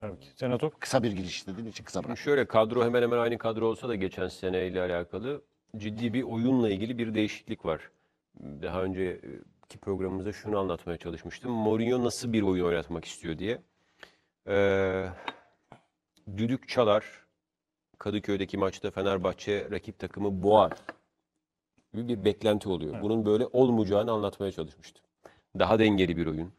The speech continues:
Speaker 3: daha sakin bir oyun, belli noktalar vitesin artabi-, artacağı bir oyun. Bunun temel gerekçelerinden biri de sohbet ederken bunu bilgi olarak aktarmışlardı. O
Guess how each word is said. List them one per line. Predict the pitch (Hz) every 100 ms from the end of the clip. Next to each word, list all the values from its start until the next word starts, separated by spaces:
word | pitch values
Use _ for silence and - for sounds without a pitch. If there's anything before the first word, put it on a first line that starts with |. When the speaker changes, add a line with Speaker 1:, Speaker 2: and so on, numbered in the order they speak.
| _ _
Speaker 3:
daha | 92 95
sakin | - 98 98 107 98
bir | 87
oyun, | 82 90
belli | 98 98
noktalar | 107 - 104
vitesin | 98 101 -
artabi-, | 95 95 101 107 -
artacağı | 95 - 95 101 101
bir | 98
oyun. | 85 95 - - _ _ _ -
Bunun | 110 131
temel | 123 123 127
gerekçelerinden | 120 120 - 120 120 127 123
biri | 143 127
de | 95 -
sohbet | - 104 110 110
ederken | 151 - 95
bunu | 98 95
bilgi | 98 113
olarak | 98 73
aktarmışlardı. | 82 - 90 - 90 104 170
O | 202